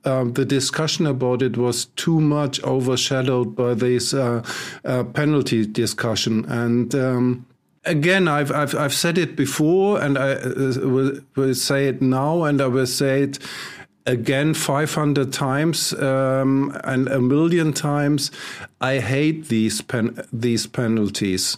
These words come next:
because, uh, the argument against it is the penalty is the second harshest decision a referee can take against a team. The harshest is, uh, a sending off. And, uh,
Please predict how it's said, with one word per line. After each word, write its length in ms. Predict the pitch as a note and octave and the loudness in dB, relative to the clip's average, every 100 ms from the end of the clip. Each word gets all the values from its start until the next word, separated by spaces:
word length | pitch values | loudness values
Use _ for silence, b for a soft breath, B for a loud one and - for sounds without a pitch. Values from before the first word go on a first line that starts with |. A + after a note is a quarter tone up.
| _ | _
because, 540 | B2+ B2 D3 C#3+ C#3 - | -6 -2 0 2 0 -2
uh, 340 | - C3 C3 - | -2 -2 -2 -4
the 320 | B2+ C#3 D3 | 0 2 2
argument 640 | D#3 E3 E3 D3+ D3 C#3 | 2 2 2 2 2 2
against 520 | B2 C3 C3+ C3+ - | 0 2 2 0 0
it 160 | A#2 B2 | 0 0
is 520 | A2+ A2 G#2+ - - | 0 0 0 -2 -2
the 80 | B2+ | -4
penalty 720 | G#2 D#3 F#3 E3+ - C3+ B2 | -2 0 2 2 2 2 2
is 180 | A2+ G#2+ | 0 0
the 160 | A2+ | 0
second 540 | G#2+ - C#3+ C#3+ C#3 B2 | 0 0 0 0 -2 -2
harshest 580 | B2+ A#2+ B2 B2+ - - | -2 0 0 -2 -2 -2
decision 560 | A2+ - C3 B2 A#2+ | -2 0 0 0 0
a 220 | A#2 A#2+ | 0 0
referee 500 | A#2 B2 B2 B2 A#2 | 2 0 0 0 0
can 220 | A2+ A#2 G#2+ | 0 -2 -2
take 320 | B2 A#2 G#2+ | 0 0 -2
against 540 | G#2+ A#2 A#2 - - - - | -2 0 0 -2 -6 -10 -6
a 60 | A#2+ | -6
team. 480 | - B2 G#2+ G#2 B B B B - | -2 0 0 0 B B B B -6
The 120 | A#2 | -2
harshest 480 | A2+ B2 B2 B2+ - | 0 0 0 -2 -2
is, 400 | - A#2 A2 - | -2 0 -2 -2
uh, 380 | A#2 A#2 A2+ A#2 | 0 0 -2 -2
a 100 | C3 | -4
sending 540 | - C3+ A#2+ A#2 A2+ A2+ | -2 0 0 0 0 0
off. 400 | G#2+ G#2+ - - _ _ | -2 -4 -8 -12 _ _
And, 520 | - B2+ B2 B2 A2+ C3+ | -4 -2 0 0 0 0
uh, 320 | C3 B2+ | 2 0